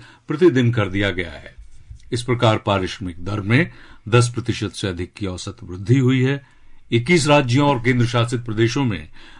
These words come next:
जहां पहले मजदूरी तीन सौ रुपए से कम थी, वहां अब नई दरें लागू हो गई हैं।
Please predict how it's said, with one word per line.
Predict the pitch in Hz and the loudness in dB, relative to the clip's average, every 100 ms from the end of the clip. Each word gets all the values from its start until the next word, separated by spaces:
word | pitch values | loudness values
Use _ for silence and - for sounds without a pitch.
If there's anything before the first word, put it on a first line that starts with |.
| - | -2
जहां | 120 151 | 2 4
पहले | 131 127 127 | 4 4 4
मजदूरी | 139 110 95 113 135 | 4 2 2 2 2
तीन | 123 113 101 | 2 0 2
सौ | 139 | 2
रुपए | 123 120 101 | 2 2 -2
से | - | -2
कम | 120 127 175 | 0 4 4
थी, | 180 95 69 - - - - | 2 -2 -4 -16 -20 -20 -2
वहां | 107 123 131 | 4 6 6
अब | 107 | 4
नई | 101 139 160 | 4 4 6
दरें | 113 92 95 113 - - - | 4 2 -4 -10 -12 -16 -10
लागू | 98 110 113 117 | 0 4 4 4
हो | 120 160 | 4 4
गई | 117 | 4
हैं। | - 82 | 2 -8